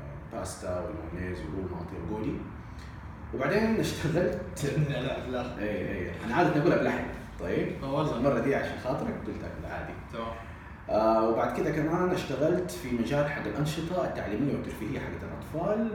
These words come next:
Speaker 1: في شركة اسمها Engineering for Kids و Young Chefs Academy. كان مختصة بتعلم الأطفال بعض الأنشطة وبعض المهارات عن طريق التعليم بالترفيه. وآخر شيء اتجهت له اللي هو الموضوع حق المطاعم.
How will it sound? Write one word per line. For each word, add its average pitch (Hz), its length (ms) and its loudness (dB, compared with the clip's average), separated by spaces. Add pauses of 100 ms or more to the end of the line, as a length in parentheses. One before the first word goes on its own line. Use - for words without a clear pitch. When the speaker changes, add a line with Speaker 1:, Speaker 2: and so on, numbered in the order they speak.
Speaker 1:
في 101 280 -4
شركة 127 240 -6
اسمها 95 200 -8 (140)
Engineering 101 320 -4
for - 280 -8
Kids 156 280 0
و - 100 -4
Young 104 240 -4
Chefs 98 160 -8
Academy. 143 460 -2 (400)
كان 113 140 -4
مختصة 107 480 -2
بتعلم 127 260 0
الأطفال 156 680 2
بعض - 220 -2
الأنشطة 147 460 -2
وبعض 123 300 0
المهارات 104 540 0
عن 117 120 -4
طريق 131 360 2 (400)
التعليم 117 340 0
بالترفيه. - 480 0 (800)
وآخر 165 260 0
شيء 170 140 -2
اتجهت 123 340 -2
له 170 140 2
اللي 117 200 2
هو 117 40 -2
الموضوع 113 480 0 (120)
حق 127 40 -4
المطاعم. - 680 -6